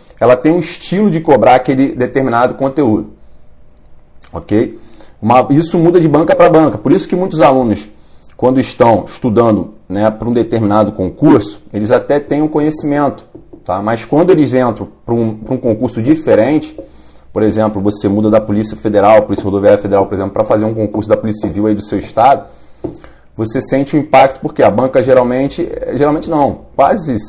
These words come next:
noventa por cento dos casos ela vai mudar, não vai ser sesp, por exemplo, que é o comum, né? Então, você tem que entender como que aquela banca, ela gosta de cobrar aquele assunto, tá?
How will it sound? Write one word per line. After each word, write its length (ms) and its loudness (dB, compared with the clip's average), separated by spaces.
noventa 300 0
por 80 -12
cento 120 -4
dos 80 -10
casos 220 -2
ela 80 0
vai 100 0
mudar, 300 2
não 80 -4
vai 100 2
ser 160 -8
sesp, 420 -2
por 100 -6
exemplo, 300 -4
que 80 -8
é 40 0
o 60 -4
comum, 420 -6
né? 240 -8
Então, 1000 2
você 240 -4
tem 260 -2
que 120 -4
entender 440 2
como 240 -2
que 100 -2
aquela 300 4
banca, 520 0
ela 340 2
gosta 400 2
de 80 -8
cobrar 840 2
aquele 320 -4
assunto, 460 -2
tá? 300 -6